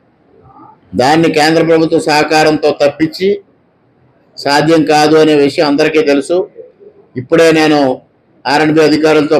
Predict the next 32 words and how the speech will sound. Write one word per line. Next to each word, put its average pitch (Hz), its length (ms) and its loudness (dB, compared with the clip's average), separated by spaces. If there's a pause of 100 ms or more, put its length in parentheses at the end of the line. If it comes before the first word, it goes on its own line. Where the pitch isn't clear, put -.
మాట్లాడినప్పుడు 147 640 0 (1160)
గత 123 160 -2 (340)
నెల 131 140 0 (140)
రోజులుగా 160 440 2
నేను 151 120 0 (100)
మాట్లాడేది 151 600 0
కనీసం 151 480 -4
నాలుగు 143 320 0
వందల 147 320 0
నుంచి 151 180 -4 (100)
ఐదు 143 160 0
వందల 139 280 -2
కోట్ల 143 280 -2
రూపాయలు 143 280 0
అవసరం 135 380 -2
అవుతుంది 135 420 -2
కెనాల్ 131 320 -2
రోడ్డుకి 127 220 -4
అని 123 120 -4
చెప్తా 123 280 -4
ఉన్నా. 113 160 -6 (1200)
కానీ 143 280 2
ఇప్పుడు 156 240 2 (800)
ఆర్ 143 120 2
అండ్ 156 140 0
బి 156 80 4
అధికారులతో 147 540 0 (100)
సమావేశం 147 500 0
అయిన 143 220 0
తర్వాత 143 260 2 (140)
వారు 127 240 0
దాదాపుగా 147 520 2